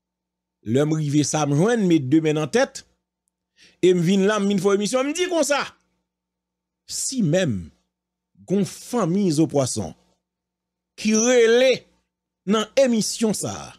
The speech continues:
ki menm, ki menm fon ti je mouye pou zo pwason, yo mèt revoke Muscadet epi arete l. Nou sonje dosye sa? A ben, oubliye, men, euh,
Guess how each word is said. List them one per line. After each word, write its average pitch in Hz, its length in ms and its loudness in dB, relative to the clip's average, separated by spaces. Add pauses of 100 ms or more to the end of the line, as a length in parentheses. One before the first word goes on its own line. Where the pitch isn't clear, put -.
(1040)
ki 277 180 0
menm, 254 260 0 (320)
ki 320 160 -4
menm 302 240 0
fon 302 320 0
ti 311 160 -2
je 233 260 2 (120)
mouye 302 420 4
pou 277 160 0
zo 233 160 2
pwason, 226 460 0 (1500)
yo 160 80 0
mèt 147 240 -2
revoke 165 460 0
Muscadet 139 480 -2
epi 131 180 0
arete 107 320 -2
l. 85 80 -6 (1400)
Nou 151 80 -2
sonje 156 260 2
dosye 160 280 2
sa? 220 180 0 (840)
A - 220 -6
ben, 104 180 -6
oubliye, 370 560 0
men, 190 200 2 (100)
euh, 262 160 2